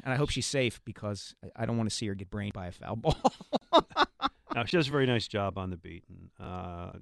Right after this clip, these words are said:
Speaker 2: again, follow her on Twitter at Alex Coffey.
Speaker 1: Coffey. Let's get one call in before the break. Let's go to Jonathan, who is in Glenn's favorite city,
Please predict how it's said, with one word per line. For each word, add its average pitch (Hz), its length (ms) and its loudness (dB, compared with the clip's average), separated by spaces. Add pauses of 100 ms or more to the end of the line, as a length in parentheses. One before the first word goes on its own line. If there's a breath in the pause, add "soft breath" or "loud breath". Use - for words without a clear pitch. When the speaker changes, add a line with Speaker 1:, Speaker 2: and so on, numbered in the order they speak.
Speaker 2:
again, 101 280 -8
follow 110 240 -2
her 107 60 0
on 101 120 -2
Twitter 95 360 -8
at 92 160 -8 (100)
Alex 82 320 -10
Coffey. - 180 -10
Speaker 1:
Coffey. 95 220 -6
Let's 165 220 4
get 180 200 2
one 160 380 4
call 180 300 8
in 143 100 6
before 127 320 4
the 120 80 4
break. 113 400 4
Let's 123 180 0
go 139 220 6
to 123 560 4 (160)
Jonathan, 123 800 4 (100)
who 117 420 4
is 123 200 2
in 127 280 6 (520 soft breath)
Glenn's 240 280 10
favorite 160 440 6
city, 131 460 0